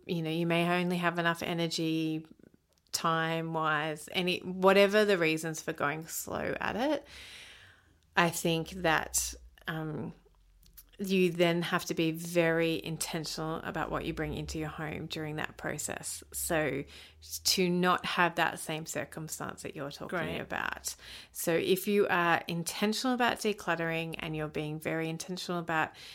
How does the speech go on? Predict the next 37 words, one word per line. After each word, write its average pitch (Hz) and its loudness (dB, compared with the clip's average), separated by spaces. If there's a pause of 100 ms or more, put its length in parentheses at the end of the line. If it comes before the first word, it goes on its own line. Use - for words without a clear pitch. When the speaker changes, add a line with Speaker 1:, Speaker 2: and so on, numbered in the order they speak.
(200)
Speaker 1:
taking 180 4
it 175 2
at 170 2
a 175 0
pace 165 -4
that - -6
suits - -6
you 170 -2 (120)
for 180 0
whatever 156 -2
circumstance - -10 (120)
that - -6
you 160 -6
find 151 -8
yourself - -6
in, 196 -8 (400)
you 180 2 (240)
then 175 0
have 165 -2
to 175 -2
be 156 -2 (160)
very 156 0
intentional - -8 (400)
about, 156 -2 (420)
"Well, 156 -2
I'm 175 2
not 196 2
gonna 269 0
buy 175 2
any 160 0
new 156 -2
clothes 156 -2
until 156 -4
I've 151 0
decluttered 151 -8
all - -6
my - -6